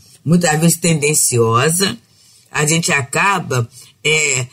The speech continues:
chocando o outro, tirando do outro a alegria de viver, né? Ah,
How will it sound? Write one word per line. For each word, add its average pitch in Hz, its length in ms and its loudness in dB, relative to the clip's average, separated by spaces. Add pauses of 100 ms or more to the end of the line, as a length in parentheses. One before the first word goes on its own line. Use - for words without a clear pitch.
chocando 190 800 2
o - 20 2
outro, 151 540 2
tirando 196 380 0
do 165 100 0
outro 175 260 0
a 156 40 2
alegria 147 420 2
de 143 120 -4
viver, 135 760 2
né? 160 300 0 (420)
Ah, - 160 -4